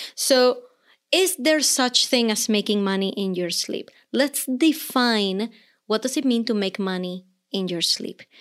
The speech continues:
What it means is that you are not actively working, producing, or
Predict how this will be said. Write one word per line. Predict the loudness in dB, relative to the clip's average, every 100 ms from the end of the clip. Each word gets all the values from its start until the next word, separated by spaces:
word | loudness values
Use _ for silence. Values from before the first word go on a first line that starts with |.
| -20 _
What | -2 0
it | 2
means | 2 4 2 0 -6 -6 -10 _ _ _ 2
is | 2 2
that | 0 0 0 -4
you | -4 2 4 4
are | 2
not | 2 0 -2 -6 -20 -20 _ -2
actively | -2 -2 0 0 2 2 2 0 -8 _ _ _
working, | 0 4 4 2 2 4 4 2 -6 _ 0
producing, | 2 2 4 4 4 4 4 4 2 -2 -18 -4 4
or | 6 6 4